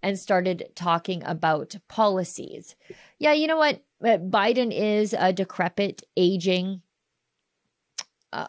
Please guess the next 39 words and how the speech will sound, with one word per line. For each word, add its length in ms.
old 200
man 320
whom 500
I 160
think 380
is 320
being 380
abused 680
by 200
the 100
Democrat 580
establishment. 920
I, 140
I 380
don't 220
know 140
how 240
we 180
report 400
them 140
for 180
elder 340
abuse, 320
but 180
what 120
I 80
see 340
is 140
absolutely 680
that. 300
He 220
should 180
be 120
sluff-, 360
shuffling 480
around 320
in 180
his 180
slippers 840